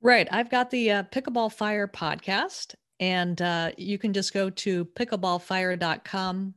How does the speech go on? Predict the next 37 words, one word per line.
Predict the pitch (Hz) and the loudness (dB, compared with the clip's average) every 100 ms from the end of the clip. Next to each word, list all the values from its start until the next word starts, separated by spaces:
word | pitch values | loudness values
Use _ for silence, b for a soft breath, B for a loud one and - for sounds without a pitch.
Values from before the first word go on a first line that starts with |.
| - | -4
forward | 202 196 185 | 0 0 -2
slash | - 185 180 175 | -4 -2 -2 -4
podcast | - 170 160 185 165 185 - | -4 -2 -2 -2 -2 -2 -6
to | - 202 | -4 -4
find | - 165 160 | -2 -2 0
it. | 214 247 B B B B | 0 -2 B B B B
And | 180 185 175 | -4 -2 -2
there | - 180 170 | 0 2 2
it'll | 165 165 | 2 -2
play | - 175 | -2 0
on | 160 | 0
Apple | 160 151 - 160 | 0 0 0 -2
or | 156 156 156 _ _ - | -2 -4 -10 _ _ -4
iTunes | 165 160 175 170 165 | -4 -2 -4 -4 -2
or | 165 | -4
Spotify | - 175 160 165 170 | -2 -2 -2 -2 0
or | 165 | 0
what | 165 160 | -2 -4
have | 170 180 | -2 -2
you. | 175 160 160 b b b b b - | -2 -4 -6 b b b b b -4
And, | 185 180 185 185 | 0 2 2 4
um, | 180 175 175 | 4 4 0
y-, | 196 185 | -4 -2
you | 208 196 | -2 0
can | 202 | 2
also | 196 185 190 | 2 2 0
get | 185 180 | -2 0
more | 185 196 | 0 0
information | 196 190 185 185 - 190 | -2 -2 -2 -2 -2 -4
on | 180 | -4
the | 170 | -4
sport | 156 - 185 196 - - | -6 -4 -2 -2 -4 -6
on | 175 175 175 | -4 -2 -2
the | 170 165 | -2 -4
pickleballfire | 196 175 175 - 175 175 | -6 -4 -4 -2 -2 -2
dot | 170 165 - | -4 -6 -6
com | 180 175 175 | -4 -4 -4